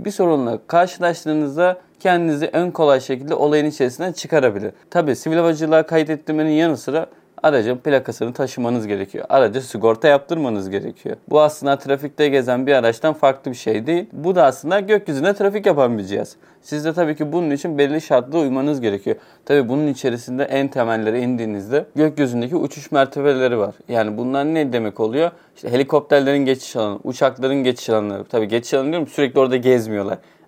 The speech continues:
En alt limitleri var. Bu en alt limitlere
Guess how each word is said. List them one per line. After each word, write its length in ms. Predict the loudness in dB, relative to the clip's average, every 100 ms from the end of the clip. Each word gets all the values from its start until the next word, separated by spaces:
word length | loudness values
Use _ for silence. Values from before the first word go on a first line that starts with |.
| 0
En 140 | 2 4
alt 220 | 2 2
limitleri 520 | -2 -2 0 2 2
var. 100 | 0 -6
Bu 200 | -2 0
en 120 | 2
alt 240 | 2 2 0
limitlere 580 | -4 -4 -2 0 0